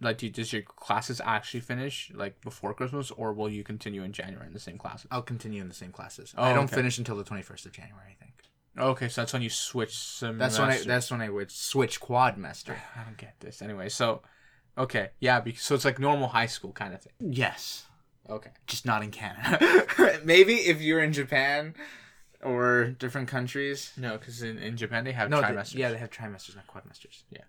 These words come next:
Speaker 2: Why did I add one more?
Speaker 1: I don't know.
Speaker 2: 'Cause I'm weird that way.
Speaker 1: Yeah, but anyway, but they, uh, they, okay, so,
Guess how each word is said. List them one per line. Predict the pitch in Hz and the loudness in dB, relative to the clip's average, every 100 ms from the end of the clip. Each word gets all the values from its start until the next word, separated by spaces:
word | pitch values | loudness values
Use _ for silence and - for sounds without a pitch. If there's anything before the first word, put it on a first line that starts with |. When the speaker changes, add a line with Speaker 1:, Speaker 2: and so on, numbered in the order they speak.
| _ _ | _ _
Speaker 2:
Why | 101 104 | -14 -10
did | 107 | -10
I | |
add | 98 101 | -10 -12
one | 98 95 | -16 -20
more? | 95 92 _ - | -20 -20 _ -12
Speaker 1:
I | 113 | -10
don't | 110 | -10
know. | 101 110 | -14 -18
Speaker 2:
'Cause | - - | -20 -20
I'm | 95 95 | -18 -18
weird | 92 98 | -20 -18
that | 98 | -18
way. | 107 107 | -16 -8
Speaker 1:
Yeah, | 104 - | -8 -6
but | - 110 | -6 -2
anyway, | 135 127 117 117 | 0 0 -2 -2
but | 120 120 | -2 -2
they, | 117 113 120 117 113 | -6 -4 -2 0 2
uh, | 110 104 98 - - 117 120 165 | 4 2 0 -6 -14 -14 -16 -12
they, | 123 117 110 104 - _ _ _ | -4 -2 -2 -4 -8 _ _ _
okay, | 127 123 120 110 | -6 -4 -4 -4
so, | - - 113 104 - | -6 -2 0 0 -6